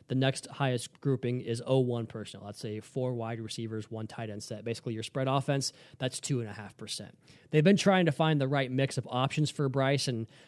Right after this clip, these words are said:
you know, Frank Reich recently said that he regretted not having Terrace Marshall a bigger part of their game plans. So I think the natural assumption there is that we get to see more of him.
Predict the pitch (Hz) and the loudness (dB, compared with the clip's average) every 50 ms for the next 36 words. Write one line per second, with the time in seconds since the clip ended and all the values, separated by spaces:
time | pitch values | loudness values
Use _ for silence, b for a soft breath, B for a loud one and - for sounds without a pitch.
0 | B B 135 131 123 117 - - 156 156 - 135 139 135 143 139 - 127 131 - | B B 0 2 2 2 2 0 0 0 0 0 0 2 2 2 0 -2 -4 -4
1 | 135 120 123 117 - 135 123 117 117 - - 139 131 131 123 117 131 123 127 120 | -4 -4 -4 -2 0 -2 -2 -2 -4 -4 -2 -2 0 -2 -2 -2 -2 -2 -2 -2
2 | 113 117 123 131 113 120 127 120 120 117 - - 135 120 117 - - 123 127 131 | -2 -2 -4 -4 -2 -2 -2 -2 -2 -4 -4 -2 -2 -2 -2 -4 -4 -2 0 0
3 | 131 - 127 113 110 110 120 113 117 110 - - 127 117 107 110 104 104 - 127 | 0 -2 -4 -4 -4 -2 -2 -2 -2 -4 -4 -4 -4 -4 -4 -6 -8 -4 -2 -2
4 | 131 131 120 - 117 107 110 110 107 - - B B B B B B - 165 151 | 0 0 -2 -2 -4 -6 -4 -6 -8 -10 -12 B B B B B B 0 0 2
5 | 147 220 240 220 - 180 151 135 131 131 147 147 - 156 143 123 123 117 - - | 4 4 4 4 2 0 0 2 2 0 0 0 0 0 -2 0 -2 -2 -4 -2
6 | - 135 135 131 - - 123 113 117 117 117 117 117 113 - - 120 120 120 117 | -2 -2 -2 -2 -2 -4 -4 -4 -4 -4 -4 -4 -4 -4 -6 -6 -6 -6 -4 -2
7 | 139 131 - 123 113 - 120 113 110 110 117 131 135 143 135 - - 127 151 175 | -2 -4 -2 -4 -6 -4 -2 -2 -2 0 0 2 2 2 2 0 2 2 2 4
8 | 165 185 214 226 240 233 | 4 4 2 2 2 -2